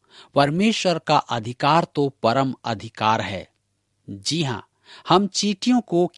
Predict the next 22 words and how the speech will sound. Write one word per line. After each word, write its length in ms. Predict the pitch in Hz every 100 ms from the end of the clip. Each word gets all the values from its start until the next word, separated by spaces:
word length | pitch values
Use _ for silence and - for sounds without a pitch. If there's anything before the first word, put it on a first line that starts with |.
| -
क्यों 200 | 226 220
नाश 340 | 165 139 147
करना 340 | - 127 117 107
चाहते 420 | - 101 92 92
हैं? 260 | 82 - _ _ _ _ _ _ -
क्योंकि 440 | 107 98 - 180 - - 120
वे 180 | 175 208
हमारे 540 | - 127 117 117 156
प्रयोजन 640 | - 113 104 110 131 190 156
में 280 | 107 120 -
अपना 400 | 123 123 139 123
स्थान 560 | 113 - - 143 98 104 - _ -
नहीं 280 | 113 165 208
रखती 340 | 151 _ 120
हैं। 260 | 101 92 - _ _ _ _
इसी 280 | 196 - 269
प्रकार 480 | - 131 - 117 143
हम 280 | - - 156
में 200 | 131 110
से 220 | - 131
अधिकांश 800 | - 117 120 120 135 139 151 151 98
जन 440 | 95 92 104